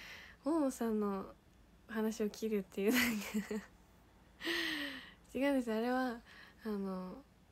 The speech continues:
こう、演出家の人から、「もう、あ、終わって」みたいな。「じゃあ次行って」って言われて、なんかもう行くしかないじゃないですか。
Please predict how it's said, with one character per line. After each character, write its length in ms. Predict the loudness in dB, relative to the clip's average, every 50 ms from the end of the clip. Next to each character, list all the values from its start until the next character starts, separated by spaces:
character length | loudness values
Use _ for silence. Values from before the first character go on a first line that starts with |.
| -20 -20 -20 -20 -20 -14
こ 260 | -8 -6 -4 -4 -4
う、 60 | -4
演 160 | -2 -2 -4 -4
出 160 | -6 -8 -8
家 120 | -4 -2
の 140 | -2 -2 -2
人 180 | -4 -6 -8 -8
か 120 | -8 -6
ら、 120 | -8 -8 -10 -10 -6
「も 280 | -2 0 0 2 0 0
う、 60 | -2 -4
あ、 60 | -4
終 40 | -2 0
わ 140 | 0 0
っ 40 | 0
て」 200 | -2 -2 -2 0 0
み 100 | 0 -2
た 80 | -4
い 20 | -8
な。 80 | -12 -12 -8 -4
「じ 80 | -2 -2
ゃ 20 |
あ 40 | -2
次 300 | -2 -2 -2 0 0 -2
行 20 | -2
っ 20 |
て」 300 | -6 -8 -8 -6 -4 -4
っ 20 | -4
て 80 | -6 -6
言 100 | -6 -6
わ 40 | -4
れ 140 | -4 -6
て、 300 | -8 -10 -12 -14 -14 -14 -14 -16 -20 -20 -18 -18 -20 -20 -20 -20 -20 -20 -20 -20 -20 -20 -20 -14 -6 -2
な 60 | 0
ん 40 | 2
か 60 | 4
も 60 | 4
う 40 | 4
行 80 | 4 4
く 120 | 2 0
し 80 | 0 0
か 160 | 0 0 2
な 100 | 2 2
い 60 | 2
じ 80 | 0 -2
ゃ 20 |
な 60 | -4
い 40 | -4 -6
で 40 |
す 100 | -8 -10
か。 140 | -8 -8 -8